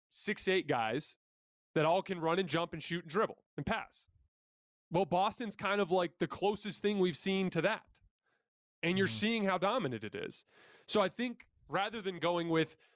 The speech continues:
Speaker 1: "Let's play, you know, Bruce Brown and Andre Drummond and just count on Kyrie and K D to isolate all game long,"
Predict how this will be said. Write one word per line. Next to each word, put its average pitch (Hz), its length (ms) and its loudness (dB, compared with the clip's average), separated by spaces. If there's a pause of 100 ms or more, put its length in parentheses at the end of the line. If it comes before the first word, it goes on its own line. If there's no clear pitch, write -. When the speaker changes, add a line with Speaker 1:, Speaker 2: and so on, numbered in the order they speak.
(120)
Speaker 1:
"Let's 147 220 -2
play, 165 480 -2 (540)
you 156 80 0
know, 143 140 0 (100)
Bruce 170 240 -2
Brown 165 260 0
and 151 100 2
Andre 156 320 0
Drummond 139 520 0
and 143 180 -2
just 143 140 -2
count 160 240 -2
on 143 100 -4
Kyrie 151 420 -4
and 139 80 -6
K 143 200 -2
D 151 160 2
to 123 120 -2
isolate 147 440 -2
all 123 160 2
game 120 200 -2
long," 113 340 0